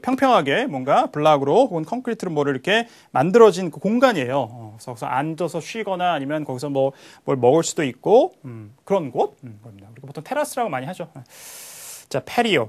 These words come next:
음, 자, 사진 속에 등장하지 않고, 자, between the buildings라고 할 만큼의 정확하게 빌딩이 두 개 있고 중간에 패리오가 있거나 이런 공간은 사진 속에 등장하지 않았습니다. 자, 그래서 오답이 되겠죠. ledge. 잘 기억하세요. 아, 나올 때마다 항상 어려워하는 어휘 중에 하나입니다.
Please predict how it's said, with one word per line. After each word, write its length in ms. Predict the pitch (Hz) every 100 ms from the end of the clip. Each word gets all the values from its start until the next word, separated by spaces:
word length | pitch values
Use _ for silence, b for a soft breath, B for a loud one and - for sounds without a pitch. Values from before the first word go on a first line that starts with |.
| -
음, 260 | 135 113 110
자, 100 | -
사진 220 | - 233 247
속에 400 | 190 165 226 240
등장하지 440 | 156 156 165 160
않고, 380 | 120 107 170 302
자, 280 | - 123 117 117
between 340 | 196 - 254
the 100 | 233
buildings라고 500 | 156 151 165 160 147
할 100 | 147
만큼의 460 | 214 185 139 156 214 -
정확하게 640 | - 185 - 139 196 254 b b
빌딩이 360 | 156 156 165 156
두 140 | -
개 100 | 156
있고 160 | 131 147
중간에 380 | - 131 127 120
패리오가 400 | - 226 196 139
있거나 420 | - 110 147 277
이런 160 | 131 131
공간은 500 | 127 123 123 240 269 b
사진 220 | _ 202 196
속에 120 | 170
등장하지 640 | 147 127 127 113 151 185
않았습니다. 600 | - 127 117 123 101 95 _
자, 100 | _
그래서 200 | - -
오답이 540 | 123 120 117 214 262 b b b _
되겠죠. 400 | - 110 - - _ _ _ _ _ _
ledge. 680 | 139 170 143 - - - - _ _ _
잘 140 | -
기억하세요. 440 | 175 165 160 165 349
아, 180 | 131 120
나올 200 | 131 143
때마다 280 | 160 147 143
항상 180 | 156 131
어려워하는 320 | 135 147 127
어휘 100 | 117
중에 100 | 120
하나입니다. 380 | 131 113 107